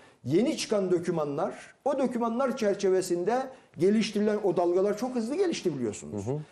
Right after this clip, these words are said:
Speaker 1: Ve her operasyon bir sonraki operasyon sürecini
Speaker 2: Doğru.
Speaker 1: belirledi. Bir kere buradan bir sayı ortaya çıkar. Yani ben bunun otuz kırktan aşağı olması bir kere zinhar mümkün değil.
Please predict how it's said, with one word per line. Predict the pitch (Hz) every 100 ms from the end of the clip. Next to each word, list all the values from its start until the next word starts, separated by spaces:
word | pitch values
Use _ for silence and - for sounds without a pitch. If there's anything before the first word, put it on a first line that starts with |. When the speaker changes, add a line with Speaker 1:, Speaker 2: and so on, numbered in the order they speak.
| -
Speaker 1:
Ve | 190
her | 214 339
operasyon | 302 214 202 180 - 339 330
bir | 311
sonraki | 240 226 208 254
operasyon | 208 220 208 214 269 254 -
sürecini | - 185 180 143 156 139 - - 120
Speaker 2:
Doğru. | 160
Speaker 1:
belirledi. | 185 170 208 320 233 - - -
Bir | 381
kere | 339 285 269 370
buradan | 403 311 311 302
bir | 320 - - -
sayı | - 277 311 294
ortaya | 233 226 220 185 165
çıkar. | - - - - - _ _ _ _ _ 156
Yani | 190 214 196 190
ben | 214 226 208
bunun | 220 214
otuz | 208 208 202 -
kırktan | 196 185 - 220 226
aşağı | 185 170 - 180 170
olması | 196 185 202 202 196 165
bir | 196
kere | 208 185 139
zinhar | 117 233 285 180 147
mümkün | 139 135 120 107 113 98
değil. | 85 50